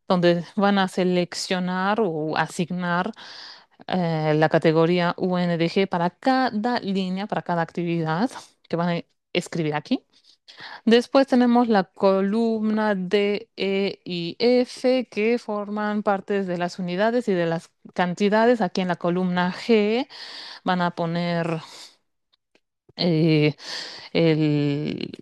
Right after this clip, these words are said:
el producto, la actividad, el, el montante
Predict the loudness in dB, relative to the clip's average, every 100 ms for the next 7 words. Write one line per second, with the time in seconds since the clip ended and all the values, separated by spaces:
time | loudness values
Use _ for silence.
0 | -16 -6 -4 -4 -4 -4 -6 -6 -8 -10
1 | -10 -4 2 4 4 2 2 4 4 4
2 | 2 2 2 4 4 4 2 2 0 0
3 | -2 -2 -4 -6 -10 _ _ _ _ _
4 | _ -2 0 2 2 4 4 2 2 4
5 | 4